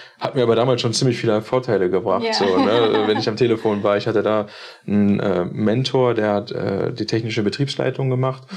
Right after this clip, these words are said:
Speaker 2: Mhm.
Speaker 1: und ich durfte halt, äh, genehmigungstechnisch bei ihm mitarbeiten,
Speaker 2: Mhm.
Speaker 1: äh, viel unterstützen, äh, technischen Einkauf und sowas, ne?
Speaker 2: Mhm.
Speaker 1: Äh, genau, das war das und da hab ich dann parallel diesen Meister, äh, gemacht, ne? Wurde auch damals vom Betrieb gezahlt, also die waren da sehr großzügig mit mir.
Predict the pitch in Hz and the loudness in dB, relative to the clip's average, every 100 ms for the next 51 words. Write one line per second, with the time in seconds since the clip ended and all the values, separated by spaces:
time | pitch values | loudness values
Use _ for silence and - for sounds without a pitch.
0 | 180 214 113 107 123 117 110 104 104 87 | -10 -4 -2 0 0 0 0 0 -2 -4
1 | 98 - 113 107 110 110 104 - 101 107 | -6 -4 -2 0 2 2 0 0 -2 -2
2 | 101 101 98 107 104 104 104 101 104 104 | -2 -2 0 -2 -2 -2 0 0 -2 -6
3 | - 190 180 165 101 98 98 110 104 98 | -6 -10 -10 -4 0 0 0 -2 0 0
4 | 98 113 110 - 104 101 95 98 92 92 | 0 -2 -2 -2 0 -2 -2 -2 -2 -2
5 | 92 - 131 110 110 101 87 101 101 101 | -4 -8 -6 -4 -4 -4 -4 -4 -2 -2
6 | 95 92 101 104 98 131 180 180 220 - | -2 -4 0 0 0 -2 -2 -4 -8 -10
7 | - - - 113 110 107 110 _ - 113 | -20 -18 -4 -2 -2 -4 -6 _ -2 0
8 | 104 110 - 127 143 127 110 117 131 123 | 0 0 -2 0 0 -2 0 0 0 0
9 | 123 120 113 107 113 117 110 104 101 107 | -2 -2 0 2 2 2 0 0 2 0
10 | - 101 92 98 92 85 - 98 95 98 | 0 0 2 2 2 0 -4 -4 -4 -4
11 | - - - 113 113 104 113 113 - 113 | -10 -16 -8 -6 -6 -2 0 0 -2 0
12 | 110 - 110 107 - 117 110 - 113 117 | -2 0 0 0 0 -2 -2 -2 0 0
13 | 104 101 104 107 104 107 101 113 - 113 | 0 0 0 0 0 0 0 -2 0 -2
14 | 117 113 113 117 120 | 0 -4 -2 0 -2